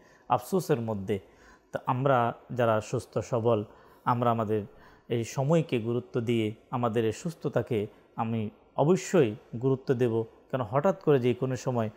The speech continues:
আমরা অসুস্থ হয়ে যেতে পারি। আরেকটা বিষয়, আহ, দ-, দর্শক, সর্বশেষ আরজ করবে, সেটি হচ্ছে আমাদের অনেকেই আমরা হয়তো যাদের নামাজ,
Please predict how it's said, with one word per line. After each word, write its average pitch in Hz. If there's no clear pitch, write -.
আমরা 113
অসুস্থ 143
হয়ে 117
যেতে 110
পারি। 104
আরেকটা 139
বিষয়, 131
আহ, 107
দ-, 107
দর্শক, 120
সর্বশেষ 127
আরজ 113
করবে, 117
সেটি 120
হচ্ছে 117
আমাদের 135
অনেকেই 160
আমরা 139
হয়তো 123
যাদের 117
নামাজ, 117